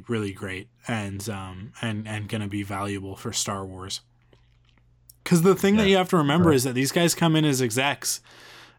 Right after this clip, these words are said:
Speaker 1: and they're producing a Star Wars series.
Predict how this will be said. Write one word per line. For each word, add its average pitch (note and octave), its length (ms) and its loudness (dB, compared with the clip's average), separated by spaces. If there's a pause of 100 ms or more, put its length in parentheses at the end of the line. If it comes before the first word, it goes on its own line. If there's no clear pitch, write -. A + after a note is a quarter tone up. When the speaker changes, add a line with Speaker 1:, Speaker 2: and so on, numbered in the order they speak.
(100)
Speaker 1:
and C3+ 420 0
they're C3 140 4
producing B2 760 2
a A#2 120 -6
Star C#3+ 320 4
Wars A#2+ 200 2
series. A2+ 420 -2